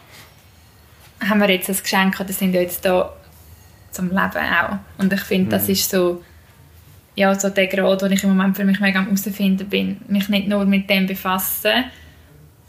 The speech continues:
Speaker 1: sondern auch zu merken, aha, genau wegen dem habe ich noch mehr Lebensfreude oder habe noch mehr den Willen, um irgendwie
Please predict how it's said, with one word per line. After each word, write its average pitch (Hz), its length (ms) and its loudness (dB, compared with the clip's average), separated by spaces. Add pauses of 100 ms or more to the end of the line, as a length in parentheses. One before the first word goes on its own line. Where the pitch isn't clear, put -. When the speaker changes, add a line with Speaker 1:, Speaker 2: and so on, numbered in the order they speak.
(720)
Speaker 1:
sondern 196 420 0
auch 180 240 2 (640)
zu - 140 -6
merken, 185 340 -2
aha, 190 400 0
genau 190 240 0
wegen 185 240 -4
dem 190 320 2 (720)
habe 196 180 2
ich 196 100 0
noch 190 160 4
mehr 180 260 4
Lebensfreude 196 520 -2
oder 190 200 -4
habe 185 100 -2
noch 190 120 2
mehr 190 200 2
den 185 160 -4
Willen, 190 300 2 (100)
um 180 200 -2 (1080)
irgendwie 190 460 0